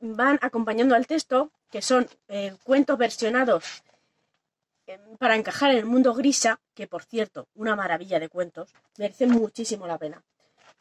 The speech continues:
Pues, eh, pues tampoco puedo enseñar mucho porque cuenta cosas del cuento, entonces muchas veces pues a lo mejor reviento, pero bueno, así todo el rato. Y la idea es que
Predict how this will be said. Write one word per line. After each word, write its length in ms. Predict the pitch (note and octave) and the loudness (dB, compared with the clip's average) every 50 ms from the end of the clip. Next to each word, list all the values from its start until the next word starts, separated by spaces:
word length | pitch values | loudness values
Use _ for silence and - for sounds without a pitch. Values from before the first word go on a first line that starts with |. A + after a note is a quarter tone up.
| _ | _
Pues, 380 | - B3 A#3+ A#3+ B3 C4 - - - | 0 2 4 4 4 4 2 0 0
eh, 500 | A3+ G#3+ G#3 G3+ F#3+ F3+ F#3 F#3 F3 E3+ - | 0 0 0 0 0 0 0 0 0 -2 -4
pues 300 | - F3 F3+ - - - | -4 -8 -8 -8 -12 -16
tampoco 360 | _ - - - - B3 - C#4+ | _ -16 -14 -12 -12 -10 -8 -4
puedo 280 | - D#4 D#4 D4 - - - | 0 0 0 0 0 -4 -8
enseñar 320 | C#4 C4 - C4 B3 B3 | -8 -6 -4 -4 -4 -2
mucho 280 | B3 B3+ B3+ - C#4 B3 | -4 -4 -4 -4 -4 -2
porque 560 | A#3+ A3+ G#3 - - G3+ F#3 F#3 F3+ F3+ E3+ | -2 -2 -4 -2 0 2 4 4 4 4 2
cuenta 340 | - G#3 A3+ B3 - A#3+ A3+ | 0 -2 -2 0 0 0 -2
cosas 380 | - A#3+ A3 - G3+ F#3 - - F3 | -2 -4 -10 -10 -12 -14 -14 -14 -8
del 200 | E3+ F3+ E3+ E3 | -6 -6 -6 -6
cuento, 360 | - C#4+ E4+ F4+ E4 - E3 E3 | -6 -8 -8 -8 -8 -6 -6 -6
entonces 520 | D#3+ - F3+ F#3 - G3+ G3+ G3+ - - _ | -8 -8 -12 -10 -6 -4 -4 -4 -6 -12 _
muchas 360 | F#3+ F3+ - - G3 F#3 - | -20 -16 -8 -6 -6 -6 -4
veces 260 | F#3 F#3+ - G3 G3 - | -6 -8 -8 -8 -10 -8
pues 240 | - - - - - | -8 -10 -10 -10 -12
a 160 | - - C3+ | -14 -16 -16
lo 80 | - - | -16 -16
mejor 640 | - - D#3 D#3 D#3+ E3 E3+ F3 F3 F3 F#3 F#3 - _ _ _ _ _ _ _ _ _ _ _ | -12 -8 -4 -2 0 2 4 6 6 6 6 4 2 _ _ _ _ _ _ _ _ _ _ _
reviento, 640 | G3+ F#3+ F#3 F#3+ G3 F#3+ A3 A3 G#3 - - F3 E3+ | -20 -8 -4 -2 0 2 2 2 0 0 -4 -8 -6
pero 160 | - E3 D#3+ | -4 -2 -2
bueno, 180 | E3 D#3 D#3+ _ - | -2 -2 -4 _ -20
así 260 | - - - A3 G#3+ | -18 -14 -12 -12 -10
todo 120 | - F#3+ | -10 -10
el 60 | F3 D#3 | -10 -10
rato. 280 | E3 D#3+ - - - _ - | -12 -12 -12 -12 -14 _ -8
Y 160 | B3+ B3+ C#4 | -2 2 4
la 160 | D#4+ D4 B3+ | 4 4 4
idea 320 | A3+ A3 C4+ C4+ C4 B3 B3+ | 4 4 4 4 4 4 4
es 160 | C#4 - - | 2 0 -2
que 220 | C#4 C4+ D#4+ - | -2 -4 -4 -4